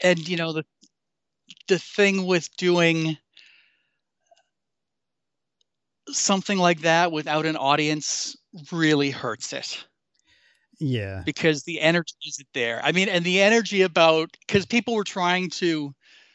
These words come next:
Speaker 1: to do comments like you would if you saw the live show at some midnight screening.
Speaker 2: Right.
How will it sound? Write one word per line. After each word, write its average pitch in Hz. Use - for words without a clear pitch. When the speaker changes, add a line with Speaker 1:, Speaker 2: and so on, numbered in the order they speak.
Speaker 1:
to 190
do 175
comments 180
like 175
you 170
would 165
if 160
you 165
saw 165
the 147
live 147
show 156
at 160
some 156
midnight 151
screening. 151
Speaker 2:
Right. 113